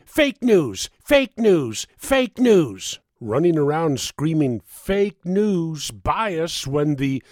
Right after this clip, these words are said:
news is obviously accurate and fairly reported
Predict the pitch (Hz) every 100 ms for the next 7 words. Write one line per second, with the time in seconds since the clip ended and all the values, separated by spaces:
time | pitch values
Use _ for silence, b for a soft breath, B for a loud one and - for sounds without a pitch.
0 | b b 117 151 160 143 113 113 101 -
1 | 120 151 135 120 110 - 113 107 123 139
2 | 156 - 131 120 151 104 - 139 131 120
3 | 107 107 - 165 131 127